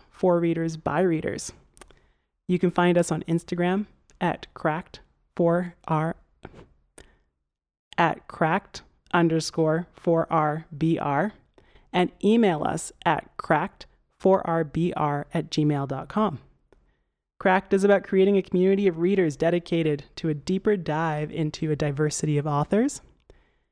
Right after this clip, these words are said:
This time we were covering James Baldwin. I'm glad you were able to join us. Next time, we're gonna keep it a surprise. Cracked for Readers by Readers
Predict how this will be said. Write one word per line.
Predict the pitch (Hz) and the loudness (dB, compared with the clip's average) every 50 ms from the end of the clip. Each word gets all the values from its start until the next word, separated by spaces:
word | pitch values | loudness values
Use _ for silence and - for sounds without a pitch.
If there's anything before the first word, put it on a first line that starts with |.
| _ _ _ _ _ | _ _ _ _ _
This | - 160 175 170 - | 0 2 2 2 0
time | - 208 180 180 185 | 0 0 2 4 4
we | 175 175 | 4 4
were | 175 175 170 | 2 2 0
covering | - 190 175 170 175 180 175 175 175 | 0 -2 -2 0 0 2 2 4 2
James | 170 - 165 165 170 165 160 | 2 2 2 2 2 0 0
Baldwin. | - 160 160 165 180 180 190 196 208 208 - | 0 0 2 2 2 2 2 2 2 0 -2
I'm | - 170 160 147 147 147 | -4 -4 -4 -4 -4 -6
glad | 143 - 156 151 156 156 160 156 151 | -8 -8 -6 -4 -2 -2 -2 -2 -2
you | 156 | -2
were | 156 156 | -2 0
able | 151 151 147 151 | -2 -2 -4 -6
to | - - 151 | -8 -10 -8
join | 135 - 156 156 170 190 | -4 -2 -2 0 0 0
us. | 214 240 247 - - - _ _ _ _ _ _ _ _ _ _ _ - | 0 0 -2 -4 -8 -16 _ _ _ _ _ _ _ _ _ _ _ -4
Next | 165 156 165 - 254 - - - - | -2 0 0 0 -2 -4 -6 -10 -6
time, | - - 240 240 247 262 302 349 349 - - - _ _ _ _ - | -2 -2 0 2 2 2 2 0 0 -2 -8 -20 _ _ _ _ -4
we're | 262 | -2
gonna | 233 214 | -2 -2
keep | - - - 175 170 - 185 | -4 -4 -4 -4 -4 -2 -2
it | 185 | -2
a | 202 | -2
surprise. | 214 - - 254 - - 311 277 220 170 147 139 131 - - - - - _ _ _ _ _ _ _ _ _ _ _ _ _ _ _ _ _ | -2 -2 -4 -4 0 2 2 2 2 2 -2 -4 -6 -8 -8 -10 -14 -16 _ _ _ _ _ _ _ _ _ _ _ _ _ _ _ _ _
Cracked | - 240 226 233 247 - | 0 0 2 2 0 -2
for | - - 240 226 226 | 0 4 6 6 6
Readers | 214 214 214 214 208 214 196 | 6 6 6 6 6 4 4
by | 185 196 196 190 196 | 4 4 4 6 6
Readers | 196 196 185 175 160 156 147 151 156 - - | 6 4 4 4 2 2 0 -2 -4 -6 -8